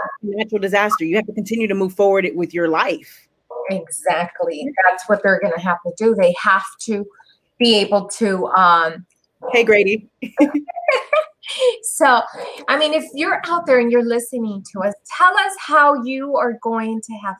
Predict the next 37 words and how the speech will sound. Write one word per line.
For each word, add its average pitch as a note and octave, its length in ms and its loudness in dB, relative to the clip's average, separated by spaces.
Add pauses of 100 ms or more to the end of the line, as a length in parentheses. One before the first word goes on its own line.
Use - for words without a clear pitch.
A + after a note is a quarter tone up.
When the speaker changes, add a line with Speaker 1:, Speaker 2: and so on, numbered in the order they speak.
(220)
Speaker 2:
fun D#3+ 460 -4 (540)
during F#3 260 -6
the E3+ 80 -8
holidays. E3 720 -10
You E3+ 100 -10
know, E3+ 160 -6
how F#3 200 0
are A#3+ 40 4
you D4 160 -4
gonna C#4 200 2
find G3+ 260 2
that F#3+ 240 -2
joy? E3 340 -2 (300)
He A#3 140 0
says, A3+ 280 2
"Showing C4 360 4
up B3 140 0
for B3+ 120 -4
yourself A3+ 460 4
during G3 220 -6
the F#3+ 80 -6
holidays." F3 680 -10 (560)
I G#3 100 2
mean, G#3+ 280 2
that C4+ 440 6 (180)
is G#3+ 580 -2
an G3 220 0
excellent G#3+ 460 -2
idea, F3 420 -8 (520)
that G#3+ 440 2
you, A3+ 240 0
you A3 140 2
show D4 480 4
up A#3 340 6
and A3+ 180 0
you're G#3+ 200 -2
present A3+ 960 -2